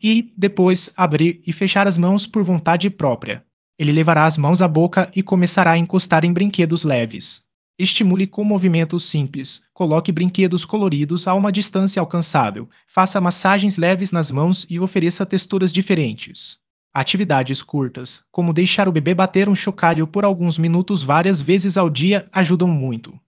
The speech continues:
Sinais nos seis, doze meses e além. Entre seis e doze meses, a coordenação mão-dedo dá saltos visíveis.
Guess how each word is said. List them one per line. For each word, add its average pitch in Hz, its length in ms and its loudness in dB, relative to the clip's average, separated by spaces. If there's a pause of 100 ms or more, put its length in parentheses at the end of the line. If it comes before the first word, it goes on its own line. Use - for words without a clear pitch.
Sinais 185 320 2
nos 196 140 2
seis, 202 220 0
doze 190 340 2
meses 185 500 0
e 185 80 0
além. 165 300 2
Entre 185 180 -2
seis 190 480 -2
e 180 80 -2
doze 185 300 2
meses, 170 440 -2 (120)
a 175 100 -2
coordenação 202 560 0
mão-dedo 175 460 2
dá 131 180 2
saltos 190 440 0
visíveis. 127 640 -2